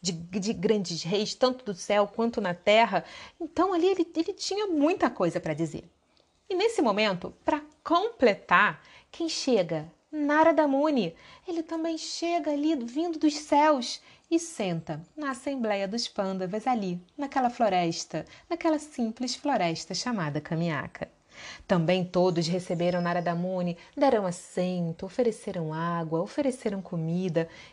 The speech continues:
e todos ficaram em silêncio, esperando o que Markandeya Rishi teria a dizer. Yudhishthira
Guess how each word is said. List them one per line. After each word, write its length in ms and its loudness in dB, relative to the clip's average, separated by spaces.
e 80 0
todos 520 0
ficaram 380 2
em 80 2
silêncio, 640 -4
esperando 720 0
o 80 -8
que 160 -4
Markandeya 680 -4
Rishi 360 -6
teria 340 2
a 20 0
dizer. 380 -6
Yudhishthira 760 2